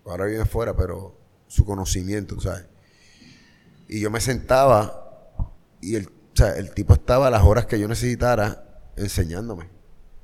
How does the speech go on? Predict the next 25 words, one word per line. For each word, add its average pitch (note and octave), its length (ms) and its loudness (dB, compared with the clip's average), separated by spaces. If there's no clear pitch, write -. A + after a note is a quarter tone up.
Sistemas F#2+ 440 -4
ofensivos, F#2+ 480 2
sistemas F2+ 300 -6
defensivos, G2 440 -4
yo F#2 100 -10
preguntando. G2 680 -6
<coughs> - 380 -10
Perdón. - 380 -16
Todos A#2+ 240 2
los D3 140 2
días, C3+ 320 2
este, G2+ 1160 4
todos A2+ 240 2
los C#3 180 -2
días C3 400 2
yo, G#2 1300 10
yo, G#2+ 340 10
yo G#2+ 140 4
me A#2 100 4
sentaba C3 640 6
a, F2+ 1160 0
a G2+ 160 4
ver A2 220 4
cómo A2 300 6
podíamos, A2+ 1040 8